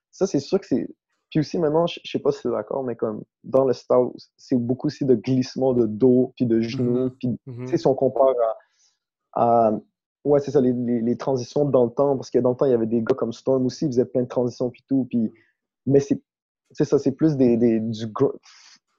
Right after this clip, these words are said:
Speaker 1: du back rock, c'est un peu comme plus à la Actuelle Force. Genre, j'ai l'impression que
Speaker 2: Mhm.
Speaker 1: ça,
Speaker 2: Mhm.
Speaker 1: c'est, euh, c'est comme à la Lego puis tout, ça, c'est, c'est présent maintenant, mais ouais, Stripes, c'est un de ceux-là. Puis attends, un des trucs aussi qui serait dope, je pense, c'est comme dans l'évolution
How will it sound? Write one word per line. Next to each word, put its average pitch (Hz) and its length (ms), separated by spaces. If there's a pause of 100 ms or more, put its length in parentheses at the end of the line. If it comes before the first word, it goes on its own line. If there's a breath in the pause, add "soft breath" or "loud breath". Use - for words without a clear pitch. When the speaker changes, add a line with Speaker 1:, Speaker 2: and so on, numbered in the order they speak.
(160)
Speaker 1:
du 117 160
back 127 320
rock, 127 280
c'est - 120
un 127 60
peu 151 120
comme 131 180
plus 143 200
à 123 40
la 117 100
Actuelle 113 380
Force. 113 360
Genre, 113 160
j'ai 123 140
l'impression 123 320
que 139 60
Speaker 2:
Mhm. 131 60
Speaker 1:
ça, 135 260 (180)
Speaker 2:
Mhm. 135 260 (200)
Speaker 1:
c'est, 123 280
euh, 107 260
c'est - 120
comme 123 140
à 120 60
la 120 120
Lego 123 360
puis - 160
tout, 123 160
ça, - 160
c'est, - 240
c'est - 180
présent 131 300
maintenant, 123 400
mais 107 320 (420)
ouais, 131 200
Stripes, - 480
c'est - 340
un 139 80
de 143 60
ceux-là. 135 320 (440)
Puis 131 120
attends, 143 300
un 160 100
des 156 120
trucs 160 240
aussi 143 380 (100)
qui - 120
serait - 420 (440)
dope, 135 380
je - 120
pense, 135 200
c'est 127 80
comme 117 220
dans 123 100
l'évolution 131 600